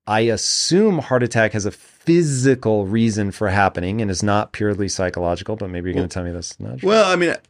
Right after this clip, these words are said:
Speaker 2: I don't think anything's, you know, we, this kind of brain-mind dualism thing. It's like we've divorced these things that aren't really divorced
Speaker 1: Mm.
Speaker 2: conceptually.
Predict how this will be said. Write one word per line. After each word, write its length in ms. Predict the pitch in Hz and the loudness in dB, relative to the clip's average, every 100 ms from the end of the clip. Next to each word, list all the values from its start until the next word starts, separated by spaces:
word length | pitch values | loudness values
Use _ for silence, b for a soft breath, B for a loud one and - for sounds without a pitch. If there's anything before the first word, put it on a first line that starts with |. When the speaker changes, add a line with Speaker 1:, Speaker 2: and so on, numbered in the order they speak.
| _ | _
Speaker 2:
I 80 | 151 | -2
don't 140 | 247 | 0
think 100 | 254 | 0
anything's, 540 | 113 160 110 95 - - - | 2 2 2 -2 -6 -8 -12
you 200 | - 156 | -4 0
know, 100 | 143 | 0
we, 300 | 131 190 185 _ _ _ _ _ _ - _ | 0 -2 -4 _ _ _ _ _ _ -18 _
this 220 | 110 123 - _ _ _ _ | -6 -4 -6 _ _ _ _
kind 140 | - | -6
of 120 | 104 85 | -4 -2
brain-mind 720 | 107 110 113 107 104 104 92 | 2 4 4 2 2 0 0
dualism 600 | 104 110 117 110 110 110 | 2 4 4 2 0 0
thing. 340 | - 117 123 | 0 0 0
It's 280 | 101 - - | -2 -2 -2
like 160 | 90 80 - _ _ _ _ _ _ - | -4 -4 -14 _ _ _ _ _ _ -6
we've 260 | 98 85 | -4 -2
divorced 580 | 101 82 92 104 98 - | -4 -2 2 2 2 -2
these 320 | 90 92 - | 0 0 0
things 360 | - 98 101 - | 0 0 0 0
that 140 | 92 | 0
aren't 300 | 90 90 - | 2 0 -6
really 320 | - 98 95 92 | -8 -2 -2 0
divorced 540 | 92 95 113 127 - | -2 2 2 2 -2
Speaker 1:
Mm. 160 | 101 98 | -2 0
Speaker 2:
conceptually. 840 | 90 87 95 - 113 117 120 - | 0 0 0 0 0 2 2 -2